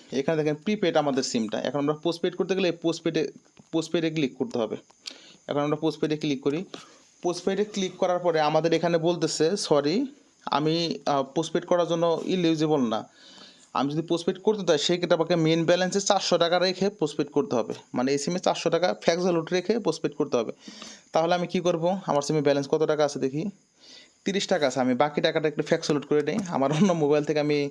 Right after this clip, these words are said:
ফ্যাক্স ভ্যালুট দিয়ে দিতেছি, আবার অনেকে ভাববেন না যে, আহ, অটোমেটিক ব্যালেন্স কোথা থেকে আসলো। আমি আরেকটা মোবাইল থেকে ফ্যাক্স ভ্যালুট করে দিতেছি, একটু লাইনে থাকবেন।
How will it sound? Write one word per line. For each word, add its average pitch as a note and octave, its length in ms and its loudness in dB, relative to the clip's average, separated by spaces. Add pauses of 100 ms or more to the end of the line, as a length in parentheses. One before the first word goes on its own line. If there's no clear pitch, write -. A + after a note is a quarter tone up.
(480)
ফ্যাক্স D3 280 0
ভ্যালুট D3 240 0
দিয়ে D3+ 120 0
দিতেছি, D3 400 -2
আবার C3+ 160 2
অনেকে C3+ 280 2
ভাববেন B2 380 2
না B2+ 140 2
যে, B2 180 0 (460)
আহ, B2 180 0
অটোমেটিক C#3 500 0 (160)
ব্যালেন্স C3+ 320 2
কোথা D3 200 0
থেকে B2 220 0
আসলো। A#2 220 -4
আমি A#2 140 0
আরেকটা C3+ 260 0
মোবাইল C#3 220 2
থেকে C#3+ 120 0
ফ্যাক্স C#3+ 220 0
ভ্যালুট C3+ 200 0
করে B2+ 180 -2
দিতেছি, A2 680 -6
একটু D3 500 -4
লাইনে B2+ 200 2
থাকবেন। G#2+ 320 -4